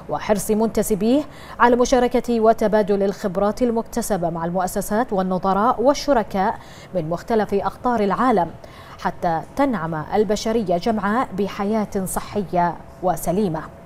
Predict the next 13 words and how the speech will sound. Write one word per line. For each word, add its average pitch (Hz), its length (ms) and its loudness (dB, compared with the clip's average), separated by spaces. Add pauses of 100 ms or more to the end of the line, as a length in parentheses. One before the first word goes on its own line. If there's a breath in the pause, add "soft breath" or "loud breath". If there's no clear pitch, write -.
(480 loud breath)
وخلال 294 460 8
الافتتاح 226 640 0
ألقى 240 260 2
معالي 214 280 2
الفريق 226 460 2
طبيب 208 340 0
الشيخ 202 300 -4
محمد 208 420 0
بن 202 100 0
عبد 185 200 -2
الله 190 320 2
آل 202 80 0
خليفة 202 500 0